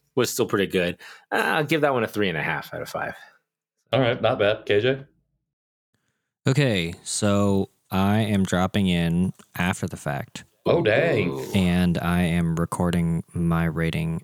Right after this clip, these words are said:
Speaker 3: afterwards because we lost the audio. But I'm pretty sure I gave it, like, a four and a half for the ginseng, honestly. I ended up really liking it. And in fact, while I'm doing the edit, I am eating it
Speaker 2: Okay, that's
Speaker 3: again.
Speaker 2: making me like it worse. Or less.
Speaker 3: So, yeah.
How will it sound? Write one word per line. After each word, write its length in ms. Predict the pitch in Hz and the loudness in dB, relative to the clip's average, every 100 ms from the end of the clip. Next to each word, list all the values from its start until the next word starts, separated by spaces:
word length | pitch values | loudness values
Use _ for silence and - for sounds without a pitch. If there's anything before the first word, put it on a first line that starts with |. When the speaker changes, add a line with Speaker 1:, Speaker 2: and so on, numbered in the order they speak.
| _ | _
Speaker 3:
afterwards 760 | 85 107 - 80 - 87 120 - | -4 -4 -4 -6 -4 -6 -6 -8
because 480 | - - 85 80 | -6 -4 -6 -6
we 80 | 80 | -4
lost 280 | 80 78 - | -4 -4 -6
the 100 | - | -4
audio. 360 | 87 87 - - | -4 -4 -6 -4
But 180 | 87 76 | -4 0
I'm 140 | 90 | 0
pretty 220 | - 170 | 2 2
sure 180 | 208 175 | 2 0
I 60 | 147 | 0
gave 240 | 123 107 | 0 0
it, 220 | 107 90 - - - - _ - | -2 -4 -10 -20 -20 -20 _ -4
like, 120 | - | -4
a 80 | 87 | -4
four 880 | 151 - - 95 107 117 117 117 - _ _ - | -6 -6 -2 0 2 2 2 0 -4 _ _ -4
and 100 | 107 | -2
a 60 | |
half 500 | - - 92 170 - - _ | -2 -2 -2 -2 -6 -18 _
for 140 | - 156 | -2 0
the 60 | |
ginseng, 400 | 139 156 170 165 | 2 0 2 2
honestly. 440 | 139 147 - 156 104 | 4 2 2 2 2
I 60 | |
ended 240 | 98 135 139 | 2 4 2
up 120 | - | 0
really 200 | 95 87 | 0 0
liking 340 | 85 - 85 | -2 -2 -4
it. 240 | 73 - - - _ | -4 -8 -14 -20 _
And 140 | 90 92 | -4 -2
in 60 | |
fact, 300 | - 87 - | -2 -4 -4
while 200 | 92 92 | -4 -2
I'm 260 | 85 85 87 | -2 -4 -4
doing 260 | 85 85 82 | -4 -6 -6
the 120 | - | -6
edit, 360 | 87 80 - _ _ _ - | -6 -6 -10 _ _ _ -8
I 240 | 85 80 | -4 -4
am 160 | 76 76 | -6 -6
eating 440 | 87 80 80 - - _ _ _ _ - | -6 -6 -8 -12 -18 _ _ _ _ -8
it 200 | 95 71 | -6 -6
Speaker 2:
Okay, 340 | 80 - 82 | -12 -6 -2
that's 60 | 82 | 0
Speaker 3:
again. 160 | 87 82 | 0 -2
Speaker 2:
making 180 | 78 | -2
me 60 | 78 | -4
like 200 | 76 76 | -6 -6
it 80 | - | -6
worse. 300 | 73 87 - - _ _ _ _ - - | -2 -2 -4 -14 _ _ _ _ -6 -4
Or 100 | - | 0
less. 260 | 95 92 95 | 2 2 2
Speaker 3:
So, 120 | - | 0
yeah. 260 | 101 98 | 0 -2